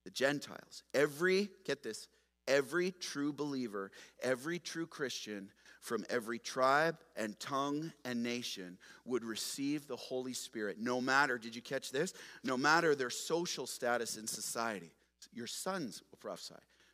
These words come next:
your daughters, elders, servants. See that? The whole spectrum.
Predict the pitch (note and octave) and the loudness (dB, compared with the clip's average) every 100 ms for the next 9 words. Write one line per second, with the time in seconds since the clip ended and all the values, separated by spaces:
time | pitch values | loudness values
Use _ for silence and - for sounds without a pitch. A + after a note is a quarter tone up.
0 | _ A#2 B2 - E3+ E3+ D#2 - - - | _ -8 -8 -2 -2 -2 -6 -14 -16 -14
1 | - - _ _ _ _ _ _ _ _ | -14 -16 _ _ _ _ _ _ _ _
2 | _ _ _ _ _ _ _ _ - D3+ | _ _ _ _ _ _ _ _ 0 2
3 | D#3+ A#2 E2 - - - - _ _ _ | 4 0 -6 -8 -8 -10 -12 _ _ _
4 | - - - F3+ D#3+ A#2 C#2+ - - - | -10 -8 -2 -2 -2 -6 -8 -6 -6 -6
5 | - - C#3 C#3+ E3+ - A#2 - F3 - | -10 -4 2 4 4 -2 -10 -4 -2 -2
6 | - D#3+ - | -2 -2 -6